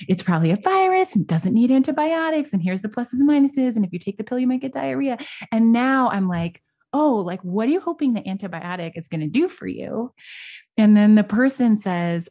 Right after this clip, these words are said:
"I'm supposed to give a presentation at work tomorrow and I can't skip it." Or, "My sister had pneumonia and they missed it and she was in the hospital."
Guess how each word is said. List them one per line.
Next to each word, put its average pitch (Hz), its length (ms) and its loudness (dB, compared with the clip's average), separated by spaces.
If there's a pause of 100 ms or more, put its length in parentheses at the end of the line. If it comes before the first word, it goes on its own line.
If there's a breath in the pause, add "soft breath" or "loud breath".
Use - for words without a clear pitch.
"I'm 190 120 2
supposed 202 300 -2
to 220 80 -2
give 208 120 -2
a 196 80 -2
presentation 180 800 -4
at 147 140 -6
work 180 520 -4
tomorrow 156 640 -4
and 165 100 0
I 156 240 -2
can't 165 540 -2 (580)
skip - 320 -6
it." - 340 -8
Or, 151 460 -2 (600 loud breath)
"My 165 120 2
sister 220 420 0
had 196 180 2
pneumonia 175 480 4
and 160 220 0
they 151 60 2
missed 156 500 -2
it - 240 -10
and 156 240 -4
she 151 220 -2
was 147 160 -4
in 151 80 0
the 143 60 -4
hospital." 101 640 -6